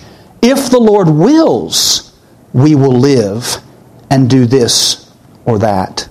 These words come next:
Listen to that. "If the Lord wills, we will live and do this or that." When we make our plans, when we plot our future,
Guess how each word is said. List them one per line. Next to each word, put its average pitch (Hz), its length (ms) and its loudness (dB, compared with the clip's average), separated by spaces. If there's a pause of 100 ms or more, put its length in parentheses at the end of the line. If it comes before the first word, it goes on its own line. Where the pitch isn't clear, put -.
(120)
Listen 226 220 0
to 165 80 2
that. 107 280 -4 (300)
"If 240 220 0
the 233 80 2
Lord 220 280 2
wills, 190 880 0 (320)
we 170 200 2
will 151 180 2
live 120 500 0 (440)
and 135 120 2
do 123 140 2
this - 680 -2
or 127 80 -4
that." 104 540 -6 (500)
When 208 200 2
we 214 100 2
make 233 280 2
our 240 140 -2
plans, 143 1040 -2 (280)
when 202 160 0
we 202 100 2
plot 254 400 0
our 240 380 -2
future, 151 760 0